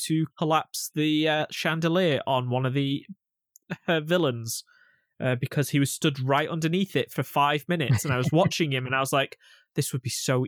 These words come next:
Speaker 1: easy to fucking do." Um, so the fir-, the, the, so yeah, the Dubai mission is like, "Hey,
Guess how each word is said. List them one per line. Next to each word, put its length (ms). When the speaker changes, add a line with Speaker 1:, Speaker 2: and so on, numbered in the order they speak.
Speaker 1:
easy 360
to 140
fucking 440
do." 300
Um, 640
so 160
the 100
fir-, 280
the, 120
the, 340
so 140
yeah, 260
the 80
Dubai 340
mission 280
is 140
like, 240
"Hey, 280